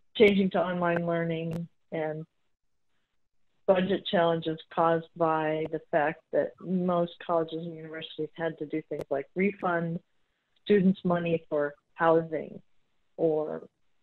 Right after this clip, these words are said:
lose other sorts of funding that they had, like any kind of summer events, stuff like that.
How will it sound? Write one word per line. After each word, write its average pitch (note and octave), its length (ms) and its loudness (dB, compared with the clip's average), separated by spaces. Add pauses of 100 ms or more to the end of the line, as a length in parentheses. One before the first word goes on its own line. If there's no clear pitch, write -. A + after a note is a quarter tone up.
(680)
lose F#3 460 4
other F3 280 4
sorts E3+ 300 -2
of D#3 80 0 (160)
funding F3 340 2
that D#3+ 160 0
they E3 100 0
had, D#3 320 -4
like D#3 300 -2
any E3 340 -4
kind E3 180 -4
of D3+ 120 -4 (120)
summer D#3 500 0
events, C#3+ 420 -2 (1000)
stuff F3 220 2
like D#3+ 240 4
that. D3 220 4